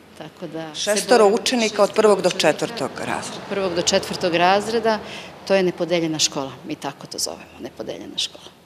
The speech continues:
Speaker 2: A da li imate podatak koliko je prvaka sad?
Speaker 1: Prvaka, dva prvaka.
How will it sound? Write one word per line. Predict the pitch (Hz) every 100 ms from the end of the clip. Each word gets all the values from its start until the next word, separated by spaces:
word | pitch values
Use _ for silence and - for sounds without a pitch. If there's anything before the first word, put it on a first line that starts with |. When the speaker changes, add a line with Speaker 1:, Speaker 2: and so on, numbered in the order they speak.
| - - - - -
Speaker 2:
A | 139
da | 139 175
li | 196
imate | 202 202
podatak | 165 156 180 180
koliko | 156 160 -
je |
prvaka | - 135 117 104 - -
sad? | - - -
Speaker 1:
Prvaka, | 202 175 190 196 185 170 - -
dva | 180 160
prvaka. | - - - -